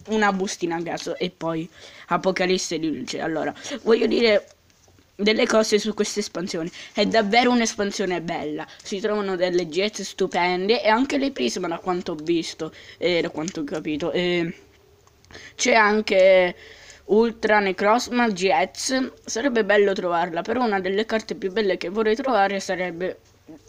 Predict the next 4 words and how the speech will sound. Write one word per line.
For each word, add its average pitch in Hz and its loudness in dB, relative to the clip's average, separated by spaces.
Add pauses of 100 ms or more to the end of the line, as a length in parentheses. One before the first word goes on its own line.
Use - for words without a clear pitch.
(400)
eh, 180 4
proprio 208 2 (180)
Volcanion 196 2
Prisma, 160 -4